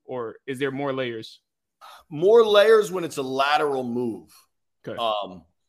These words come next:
Speaker 2: if it's a, if it's a step up, there's, you, you're granted the permission. Um, and, and dude, a lot of this stuff changed over the last three years, so that's my understanding. I could be wrong, but I, I know if,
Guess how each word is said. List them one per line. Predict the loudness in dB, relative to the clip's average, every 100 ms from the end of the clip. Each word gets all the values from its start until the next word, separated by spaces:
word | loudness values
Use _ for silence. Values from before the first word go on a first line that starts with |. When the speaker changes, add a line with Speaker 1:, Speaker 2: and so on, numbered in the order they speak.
| _ -10
Speaker 2:
if | -6
it's | -6 -4
a, | -6 -8 -8
if | -8
it's | -6
a | -10
step | -10 -4 -4 -4 -2
up, | -2 -2 -8 _ _ _ -10
there's, | -8 -8 -12 -16 -20 _ _ _ _ _ _ _ _ _ _
you, | -20 -20 -16
you're | -18 -12
granted | -4 -4 -4 -8
the | -10
permission. | -10 -10 -12 -12 _ _ _ -12
Um, | -4 -2 -2 -8 _ _ -12 -4
and, | -4 -2
and | 0 0 0 -4
dude, | -4 -2
a | 4
lot | 4 4
of |
this | 0
stuff | -4 -4
changed | -4 -8 -8 -12 -10
over | -8
the | -4
last | -4 -6 -10 _ -12
three | -10 -8
years, | -10 -10 -12
so |
that's | -6 -6 -6 -10
my | -6 -4
understanding. | -6 -10 -10 -10 -10
I | -10
could | -8 -10
be |
wrong, | -8 -6 -6 -10 _ _ _ _
but | -2 0 0
I, | 2 2
I |
know | 4 8 10 8 6
if, | 6 4 2